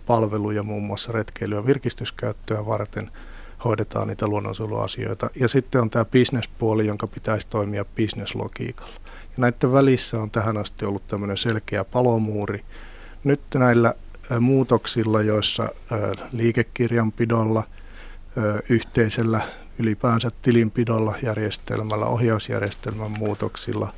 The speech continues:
samaan aikaan käyttöön tulevalla liikesalaisuudella osakeyhtiön kautta ja näin edespäin,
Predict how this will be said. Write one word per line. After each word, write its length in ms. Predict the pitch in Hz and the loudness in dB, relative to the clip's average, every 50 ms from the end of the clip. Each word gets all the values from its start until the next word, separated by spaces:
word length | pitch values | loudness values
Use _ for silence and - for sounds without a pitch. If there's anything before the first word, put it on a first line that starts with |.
| - - - - - - | -16 -16 -16 -16 -16 -12
samaan 400 | - - 120 117 120 117 113 113 | -8 -4 0 4 6 6 6 6
aikaan 460 | 113 113 110 - - - 107 104 104 - - | 6 4 4 2 0 -2 -2 -2 -4 -2 4
käyttöön 480 | 131 123 110 - - - 110 107 104 | 4 4 4 4 -2 -4 -4 -4 -2
tulevalla 480 | 101 - 107 107 104 104 104 107 110 110 | -4 -2 -2 0 0 0 0 0 2 4
liikesalaisuudella 1200 | 120 117 110 - 101 - - - 120 120 123 120 120 113 107 - 113 110 107 107 107 107 110 117 | 4 4 4 2 -2 -2 -2 0 2 4 4 4 4 2 0 -2 -4 -4 -2 -2 -2 -2 -2 -2
osakeyhtiön 880 | 113 - 123 117 107 - 107 107 104 95 - - - 113 107 107 104 | -2 -2 -2 -4 -4 -2 -4 -4 -4 -4 -8 -10 -6 -6 -6 -6 -6
kautta 460 | - - 110 104 110 - - - - | -4 -4 -4 -4 -4 -6 -8 -6 -4
ja 140 | 110 110 110 | -4 -4 -4
näin 220 | 113 113 110 104 | -4 -4 -4 -4
edespäin, 640 | 107 107 104 104 107 - - - - 107 104 104 - | -4 -2 -2 -2 -4 -4 -8 -6 -4 -4 -4 -4 -6